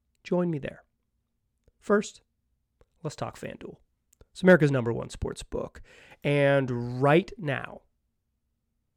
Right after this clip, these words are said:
as we approach the midpoint of the, of the N F L season, new customers can get a hundred and fifty bucks in bonus bets with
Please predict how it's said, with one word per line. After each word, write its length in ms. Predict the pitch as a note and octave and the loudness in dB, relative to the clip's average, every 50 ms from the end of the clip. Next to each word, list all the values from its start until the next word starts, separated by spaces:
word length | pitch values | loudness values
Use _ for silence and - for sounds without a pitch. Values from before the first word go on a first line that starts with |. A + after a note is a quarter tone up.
| _ - | _ -12
as 160 | B2+ G#2+ A#2 | -10 -8 -6
we 100 | A#2 A#2 | -6 -6
approach 440 | - - - C#3 C3+ D3+ - - - | -6 -6 -4 -2 -2 -2 -4 -6 -6
the 80 | C3+ | -6
midpoint 560 | C3+ C3+ C#3+ D3+ D3 C#3+ - - C#3+ C3+ B2+ | -2 0 0 0 0 0 -2 -2 0 -2 -2
of 140 | C3 A#2+ A#2+ | -2 -4 -4
the, 140 | - B2 A#2 - - - - - - | -6 -6 -6 -8 -12 -20 -20 -10 -6
of 140 | C3+ A#2 A2 | -6 -4 -2
the 100 | B2 B2 | 0 0
N 80 | B2+ | 0
F 140 | C3 B2+ - | 0 0 -2
L 100 | C3 B2+ | -2 -4
season, 340 | - - - A#3+ G#3+ - _ _ _ _ _ _ _ _ _ _ _ _ _ _ - | -4 -6 -10 -14 -14 -16 _ _ _ _ _ _ _ _ _ _ _ _ _ _ -2
new 140 | D3+ D#3+ F3 | 2 2 2
customers 500 | F3 - - B2+ - - - - D3 - | 2 2 -2 -8 -8 -10 -16 -20 -18 -12
can 80 | - C3+ | -4 -2
get 120 | C#3 C#3 | 0 0
a 40 | C3 | 2
hundred 340 | - D#3 E3 F3+ G3+ A3+ A3 | 4 6 6 8 8 8 6
and 60 | A3 | 6
fifty 360 | G#3+ - G3+ G3+ G3 - G#3 F#3 | 4 6 6 6 6 4 2 4
bucks 320 | E3 E3 D#3 D3+ - - | 6 6 6 6 4 2
in 80 | D#3 D3 | 0 2
bonus 380 | C3 D3 D3+ E3 E3+ D3+ - | 4 6 6 6 4 2 2
bets 260 | - D3+ C#3 C#3 - | 2 2 2 2 2
with 160 | - C#3 - | -2 -4 -4